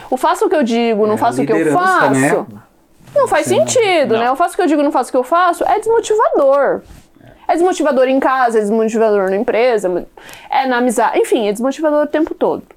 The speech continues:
Speaker 1: Então, eu acho que, que é nesse sentido, assim. Quais são os valores da empresa? Quais são a missão, qual é a missão da empresa? E
Speaker 2: Os líderes, principalmente, eles são guardiões, né, dessa missão, desses valores, né,
Speaker 1: E sabe
Speaker 2: e
Speaker 1: criar
Speaker 2: pra
Speaker 1: esse
Speaker 2: passar pra
Speaker 1: senso
Speaker 2: todo
Speaker 1: de
Speaker 2: mundo.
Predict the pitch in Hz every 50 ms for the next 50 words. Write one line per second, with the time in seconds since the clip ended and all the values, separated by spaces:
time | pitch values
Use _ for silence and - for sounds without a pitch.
0 | _ - 220 208 233 226 233 240 240 240 - - - 269 240 226 226 226 233 -
1 | - - - _ _ - 247 240 240 240 247 247 - - - 339 349 359 - 302
2 | 247 220 262 285 - - 208 - 269 320 339 339 277 269 254 254 226 226 214 214
3 | 208 233 247 262 285 269 269 277 277 - 247 254 - 247 233 226 226 226 - 254
4 | - - _ - 277 302 311 269 254 233 226 233 - 254 233 233 240 247 233 233
5 | 220 220 233 240 262 269 262 262 277 - _ _ _ - 110 110 110 110 120 135
6 | 165 165 156 123 120 110 - - 120 117 - 127 113 117 120 120 139 143 143 -
7 | - 139 135 151 151 135 135 131 165 190 175 180 160 131 131 143 156 139 120 110
8 | 110 110 110 107 107 101 - - 98 98 - - - 98 95 101 110 110 104 101
9 | - - - 95 95 101 95 92 90 90 92 98 107 110 107 98 - - _ _
10 | - 104 104 101 101 104 98 - - - - 381 427 381 - - 320 302 285 285
11 | 277 - 294 - - 294 269 262 - - 269 220 220 233 202 196